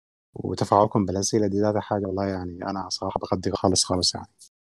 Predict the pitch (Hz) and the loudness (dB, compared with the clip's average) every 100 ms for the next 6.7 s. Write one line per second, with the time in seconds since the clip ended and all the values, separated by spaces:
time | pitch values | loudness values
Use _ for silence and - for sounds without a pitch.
0 | _ _ _ _ _ _ _ 101 95 117 | _ _ _ _ _ _ _ -2 2 4
1 | 113 107 104 110 104 98 92 113 120 107 | 4 2 0 -2 -4 -6 -8 -6 -4 -6
2 | 95 98 - - 104 104 101 143 _ _ | -8 -12 -14 -10 -8 -6 -4 -6 _ _
3 | _ _ _ _ _ 113 123 120 110 - | _ _ _ _ _ -4 0 2 2 2
4 | 120 101 117 120 120 113 104 107 - 107 | 2 2 2 4 6 4 4 0 -2 -2
5 | 107 113 104 101 113 104 107 - - 107 | 0 0 0 0 -2 -2 -2 -4 -4 -2
6 | 104 98 98 - - - | -2 -4 -8 -10 -8 -6